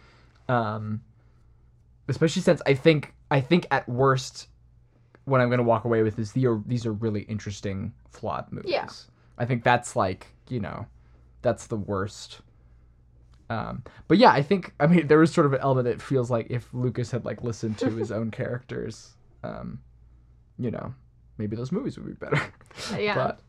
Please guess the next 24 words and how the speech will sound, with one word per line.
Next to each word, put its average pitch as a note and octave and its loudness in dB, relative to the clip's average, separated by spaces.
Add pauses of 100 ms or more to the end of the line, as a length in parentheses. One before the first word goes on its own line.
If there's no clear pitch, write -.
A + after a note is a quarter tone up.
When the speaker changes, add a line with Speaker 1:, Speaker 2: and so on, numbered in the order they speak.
Speaker 1:
uh, B2 6
but A#2 2 (100)
I G#2+ -2
don't G2 -4
know. - -8
I G#2+ -6
feel G#2 -2
like G2 -4
that's - -6
a - -8
little G2+ -4
disingenuous G#2 -4
at - -10
this G#2+ -10
point. - -12 (200)
Anyway, A#2 4 (180)
Speaker 2:
Yeah. - -12 (240)
Speaker 1:
um, A2+ -2
Speaker 2:
I B3 6
just, C#4 -2 (280)
I B3+ 6
think B3+ -6 (680)
this A3+ 2
movie G3+ -6